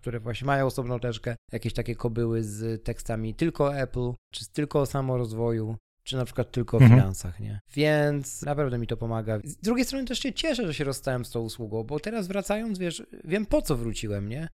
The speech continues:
Speaker 1: Jest to już zupełnie intencjonalne i udało się inaczej to zorganizować tam i, i od zera właściwie.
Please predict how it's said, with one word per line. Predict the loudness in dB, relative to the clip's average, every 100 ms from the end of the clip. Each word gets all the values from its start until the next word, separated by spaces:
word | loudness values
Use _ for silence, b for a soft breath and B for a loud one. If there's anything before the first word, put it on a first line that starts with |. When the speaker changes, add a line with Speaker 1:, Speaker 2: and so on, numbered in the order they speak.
| _ -6
Speaker 1:
Jest | 0 0 0
to | -6
już | -6 -6
zupełnie | -10 0 2 2 0
intencjonalne | 0 -2 -2 -2 0 -2 -4 -6
i | -2 0
udało | 2 2 2
się | -2
inaczej | -2 -2 -4 -4
to | -2
zorganizować | -2 -2 -2 -2 -4 -6 -8
tam | -8 -6 -6
i, | -8 -8
i | -6
od | -2
zera | 2 4 2
właściwie. | 2 -2 -4 -2 -2